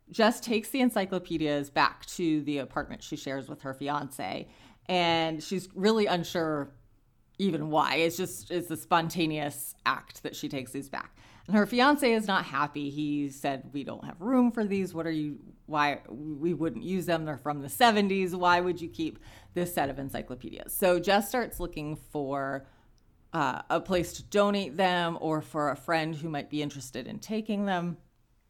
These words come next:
And she can't find anywhere. Then a friend of hers discovers that there is a place called the Museum of Ordinary People, which is just housed in basically a, like, a warehouse was my sense,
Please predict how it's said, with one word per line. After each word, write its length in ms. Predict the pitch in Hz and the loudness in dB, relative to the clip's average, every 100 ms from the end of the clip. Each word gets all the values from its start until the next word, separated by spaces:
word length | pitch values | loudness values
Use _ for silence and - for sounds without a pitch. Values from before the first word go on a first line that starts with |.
| _ - | _ -8
And 140 | 180 190 | -6 -4
she 100 | 208 | 0
can't 300 | 233 240 208 | 2 2 2
find 260 | 180 160 | 0 2
anywhere. 600 | 156 151 151 147 143 143 - | 0 -2 -2 0 0 -2 -2
Then 600 | 185 175 165 165 156 156 - | 2 4 4 0 0 -2 -4
a 60 | |
friend 320 | 170 214 247 254 | 0 4 4 4
of 140 | 220 | 2
hers 720 | 180 160 151 151 147 151 - - _ _ _ _ _ _ _ 180 | 2 2 0 -2 -4 -6 -12 -20 _ _ _ _ _ _ _ -6
discovers 680 | 180 - 220 196 180 151 | -6 2 4 4 2 0
that 180 | 175 170 | -4 -4
there 160 | 165 - | -4 -2
is 220 | 156 151 | -2 -4
a 60 | 147 | -4
place 300 | - 208 208 | 0 0 0
called 240 | 151 160 | 0 0
the 40 | 170 | 0
Museum 540 | 165 156 151 156 175 | -4 -4 -2 -4 -2
of 120 | 208 131 | -4 -2
Ordinary 460 | 160 165 202 226 | -4 -2 0 0
People, 500 | 220 285 - 131 - - - - | -2 -6 -4 -6 -6 -12 -20 -2
which 240 | 190 196 | 0 2
is 240 | 180 120 - 175 | 0 -2 -10 -2
just 580 | 196 269 196 - - - | 4 4 4 -4 -12 -14
housed 640 | - 180 180 185 190 175 - | 0 6 8 6 2 -2 -2
in 500 | 170 165 160 160 - - - - | -2 0 -2 -4 -8 -14 -10 2
basically 460 | 180 202 202 170 | 2 2 0 0
a, 80 | 151 | 0
like, 180 | 139 135 | 0 -4
a 60 | |
warehouse 520 | 127 135 135 131 - - | -6 -6 -4 -6 -6 -12
was 160 | - | -12
my 140 | 147 143 | -10 -8
sense, 420 | - 117 - | -6 -8 -8